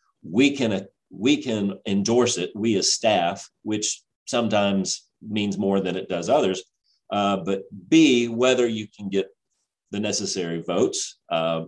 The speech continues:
and C, there may have been similar requests in your neighborhood, and this is how they turned out, uh, good or bad or ugly.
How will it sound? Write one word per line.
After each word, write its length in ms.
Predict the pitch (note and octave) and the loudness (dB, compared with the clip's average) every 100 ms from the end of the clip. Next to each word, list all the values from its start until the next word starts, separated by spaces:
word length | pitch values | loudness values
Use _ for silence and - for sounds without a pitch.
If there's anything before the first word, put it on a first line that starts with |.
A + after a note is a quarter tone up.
| - | -10
and 460 | E2+ E2+ F2 - G2 | -10 -8 -8 -12 -16
C, 800 | - - - - G2+ G#2+ B2+ B2 - _ _ _ _ _ - - - | -12 -6 -2 0 2 2 2 -2 -12 _ _ _ _ _ -20 -20 -8
there 160 | A2 G#2+ | -2 0
may 220 | A2 A2 | 2 2
have 180 | A2 F#2 | 0 -2
been 160 | G2+ | -4
similar 680 | F#2+ - A2+ A2+ A2+ A2+ A#2 A2 | -2 -2 -2 0 0 0 -2 -4
requests 840 | G2+ G2 - G2+ B2 - - - - | -10 -8 -2 0 0 -2 -6 -8 -6
in 280 | G2+ G#2 G#2+ | -6 -4 -4
your 200 | F#2+ G#2 | -2 -2
neighborhood, 720 | G2+ F#2+ G#2 G2+ A2+ A#2+ B2+ - | 0 0 0 -2 -2 -2 -2 -6
and 300 | G2 F#2 F#2 | -6 -6 -6
this 200 | E2 F2+ | -8 -8
is 100 | F#2+ - | -8 -4
how 360 | F#2+ G2 G2 F#2+ | 0 0 0 -2
they 140 | F#2+ | -4
turned 320 | - F#2 F2+ | -4 -6 -2
out, 300 | E2+ G#2+ - _ _ _ - | 2 2 0 _ _ _ -4
uh, 320 | F#2 G2 - | -2 0 -2
good 180 | G2 F2+ | -4 -4
or 100 | F2+ | -2
bad 300 | E2 F#2+ F#2 | 0 0 0
or 120 | E2 | 0
ugly. 380 | G2 C3 C3+ | 0 0 -2